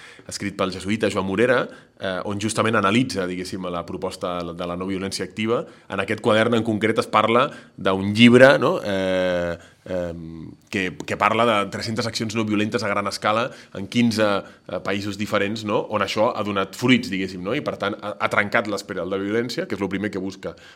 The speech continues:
la no violència activa, i alhora ha donat lloc a noves propostes polítiques i de diàleg que han permès, eh, tirar endavant algú per una via que és, que és pacífica.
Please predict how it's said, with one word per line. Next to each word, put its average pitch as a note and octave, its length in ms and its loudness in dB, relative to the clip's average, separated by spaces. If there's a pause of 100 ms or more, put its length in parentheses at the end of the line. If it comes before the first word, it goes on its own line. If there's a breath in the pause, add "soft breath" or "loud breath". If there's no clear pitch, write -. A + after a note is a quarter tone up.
la F#2 120 -8
no F#2+ 100 -4
violència F#2+ 320 -6
activa, A#2 260 -4 (180 loud breath)
i F#2+ 140 -4
alhora F#2 300 2
ha G2+ 120 -4
donat F#2 300 -4
lloc F#2+ 240 0
a F#2 80 -2 (240)
noves F2 220 -8
propostes G2 420 -10
polítiques G2 560 -4
i F#2+ 60 -2
de F#2+ 100 -2
diàleg F#2+ 320 -2
que G2+ 80 -2
han F#2+ 100 -8
permès, E2 380 -10 (300 loud breath)
eh, E2+ 240 -10
tirar G#2 240 2
endavant G2+ 320 2
algú G2+ 280 0 (200 loud breath)
per F2+ 120 -6
una F#2 140 -6
via F2 260 -4
que E2 140 -10
és, - 220 -12
que - 100 -16
és - 80 -20
pacífica. - 500 -18